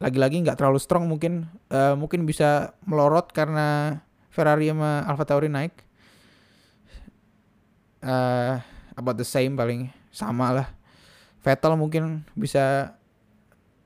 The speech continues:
yang aneh-aneh, biasalah dia. Let's see aja. Alfa Ta-, Alfa Romeo mungkin, eh, kita lihat dari race-nya Kimi sih, dia bagus ya. Sayangnya Giovina-,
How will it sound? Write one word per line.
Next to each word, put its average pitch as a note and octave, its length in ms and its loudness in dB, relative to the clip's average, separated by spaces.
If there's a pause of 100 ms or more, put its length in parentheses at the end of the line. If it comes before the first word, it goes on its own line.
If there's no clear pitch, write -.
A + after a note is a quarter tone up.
(200)
yang C3+ 160 -6
aneh-aneh, C3+ 400 -6 (240)
biasalah D#3 560 0
dia. E3 240 0 (800)
Let's B2+ 240 -4
see C3 160 0
aja. B2 240 -2 (1500)
Alfa C#3+ 240 0
Ta-, - 200 -8 (200)
Alfa D3+ 240 0
Romeo D3+ 400 0
mungkin, F#3+ 560 -2
eh, D#3+ 560 2 (1120)
kita D#3 160 2
lihat D#3+ 160 4
dari D3 160 2
race-nya D3+ 320 2
Kimi D#3+ 320 0
sih, G#3 160 0
dia F#3+ 80 4
bagus D#3+ 400 4
ya. D3+ 160 -2 (880)
Sayangnya C3+ 400 -2
Giovina-, D3 480 -2